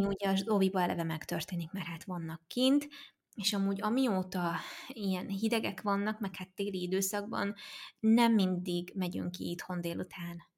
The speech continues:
az udvarra, főleg mikor ilyen mínusz hat fokok voltak, meg ilyesmi, azt vettem észre, hogy egyébként olyan szempontból nem is kívánkoznak annyira ki, mint mikor még nem volt ovi, és egész nap itthon voltak,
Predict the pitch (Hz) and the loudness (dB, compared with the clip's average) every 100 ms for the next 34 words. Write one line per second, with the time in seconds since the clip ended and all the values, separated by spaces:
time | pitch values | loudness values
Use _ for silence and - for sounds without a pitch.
0 | _ _ 196 190 185 190 180 180 190 202 | _ _ -6 -4 -4 -4 -4 -2 0 2
1 | 196 185 180 170 175 196 208 - 196 208 | 2 2 0 0 2 4 2 -2 -4 -4
2 | 196 190 202 196 190 180 180 190 196 226 | -6 -4 -4 -4 -6 -8 -2 -2 0 0
3 | 226 214 196 190 190 180 185 - 180 196 | 0 0 0 -2 -2 -2 -2 0 0 0
4 | 196 _ - 196 202 196 - 190 190 - | -2 _ -6 -2 -2 -2 -6 -4 -4 -8
5 | _ - 240 294 196 180 - - - - | _ 2 6 8 6 2 -4 -6 -2 0
6 | 220 220 185 185 185 226 220 - 202 190 | 0 0 0 0 0 0 -2 -2 -2 -2
7 | 180 180 180 180 190 190 175 - - 190 | -2 -4 -4 -2 0 0 -2 -8 -6 -4
8 | 175 156 175 - 180 175 - _ _ - | -4 -8 -10 -8 -4 -4 -6 _ _ -6
9 | 180 175 180 185 185 160 156 165 170 180 | -2 2 4 4 4 0 0 -2 -2 -2
10 | 165 - - - - 165 180 160 - 185 | -2 -6 -8 -12 -10 -10 -12 -14 -12 -10
11 | 180 185 196 214 220 | -8 -6 -4 -2 -4